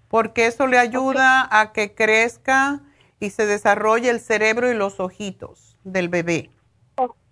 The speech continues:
Speaker 2: ok, doctora.
Speaker 1: Bueno, mi amor, pues suerte. Ah, bueno, pues vámonos.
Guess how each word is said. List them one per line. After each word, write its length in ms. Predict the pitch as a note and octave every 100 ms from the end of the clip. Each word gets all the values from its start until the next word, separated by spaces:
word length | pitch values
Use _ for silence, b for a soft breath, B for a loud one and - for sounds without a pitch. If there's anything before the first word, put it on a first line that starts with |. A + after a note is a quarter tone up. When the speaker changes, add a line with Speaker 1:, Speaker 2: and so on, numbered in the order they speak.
| _ _ _ _ -
Speaker 2:
ok, 260 | A#3+ D4 D#4 D4+ C4
doctora. 380 | B3+ A3+ A3+ - -
Speaker 1:
Bueno, 400 | F3+ F3+ F#3 A3
mi 100 | B3
amor, 400 | A#3+ B3 C4+ C#4+
pues 180 | A3+ G#3+
suerte. 640 | A#3+ B3 C#4+ C#4+ G3 E3 b b b b b b b b G3+
Ah, 340 | G#3+ G#3+ G#3+ G#3+
bueno, 400 | G3+ A#3+ G#4 -
pues 220 | C4+ A#3+
vámonos. 960 | A#3+ B3 B3+ B3+ B3+ B3+ B3+ B3+ -